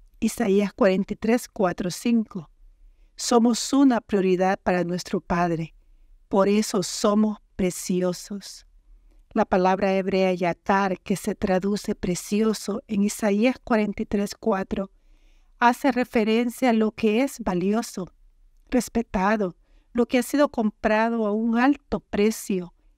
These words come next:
En Primera de Samuel dieciocho treinta, la palabra significa famoso.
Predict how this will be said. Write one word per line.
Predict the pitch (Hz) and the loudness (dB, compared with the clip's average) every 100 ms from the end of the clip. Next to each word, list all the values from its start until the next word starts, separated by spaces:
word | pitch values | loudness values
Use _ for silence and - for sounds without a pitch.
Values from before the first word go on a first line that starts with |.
| _ | _
En | 240 233 | -2 0
Primera | 240 208 208 208 | 0 2 2 2
de | 214 | 0
Samuel | - 202 202 214 | 0 0 2 2
dieciocho | 208 185 - 202 214 | 2 -2 -2 -2 -2
treinta, | - 196 202 214 214 214 _ _ _ | -4 -2 0 -2 -6 -8 _ _ _
la | 240 | -2
palabra | 233 233 233 254 247 | 2 4 4 2 -2
significa | 240 226 220 - 226 233 226 | 0 2 2 -2 -2 -2 -2
famoso. | - 247 254 330 - 180 | 2 4 4 2 -2 -8